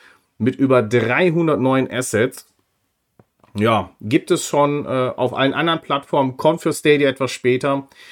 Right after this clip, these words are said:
Hier hat aber, äh, der Entwickler schon bestätigt, dass es auch kommt. Und ja, finde ich schade, ne? Also die einen kommen, die anderen kommen nicht. Man weiß eigentlich gar nicht, was hier los ist.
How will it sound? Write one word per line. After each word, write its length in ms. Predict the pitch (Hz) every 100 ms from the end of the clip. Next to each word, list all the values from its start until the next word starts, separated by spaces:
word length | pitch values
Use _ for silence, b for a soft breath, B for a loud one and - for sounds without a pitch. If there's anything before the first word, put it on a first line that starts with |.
| B B
Hier 220 | 151 165
hat 140 | 147
aber, 600 | - 123 123 120 120 117
äh, 20 | 117
der 140 | 120
Entwickler 360 | 117 135 139 127
schon 220 | 139 120
bestätigt, 760 | 110 - 127 123 127 117 -
dass 220 | 110 113 120
es 160 | 107
auch 340 | - 85 - -
kommt. 440 | 151 226 277 - B B B B B _
Und 480 | 127 127 127 131 135
ja, 140 | 120
finde 260 | 113 139 123
ich 80 | -
schade, 380 | 127 117 95 92
ne? 160 | 101
Also 140 | 127 135
die 140 | 131
einen 320 | 123 151 156
kommen, 460 | 147 170 170 170 170
die 100 | 135
anderen 260 | 123 127 127
kommen 300 | 120 113 127
nicht. 320 | 170 - -
Man 140 | 120
weiß 180 | 131 135
eigentlich 300 | 131 135 131
gar 160 | 127 135
nicht, 180 | 131
was 160 | 131 -
hier 100 | 127
los 340 | 117 135 160 -
ist. 380 | 104 127 -